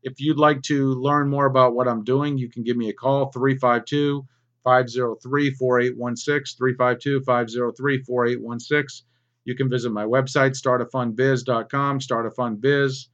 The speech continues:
dot com. Everything in this podcast is just my opinion. Individual results will vary. I hope you got some value from it. I'll see you on the other side.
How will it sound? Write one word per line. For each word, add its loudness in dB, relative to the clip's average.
dot -2
com. 2
Everything 2
in 0
this 2
podcast 4
is -8
just -8
my 2
opinion. 0
Individual -2
results -6
will -6
vary. 2
I -2
hope -4
you -6
got -2
some -8
value 2
from 2
it. -4
I'll -8
see -10
you -4
on -6
the -6
other -8
side. -6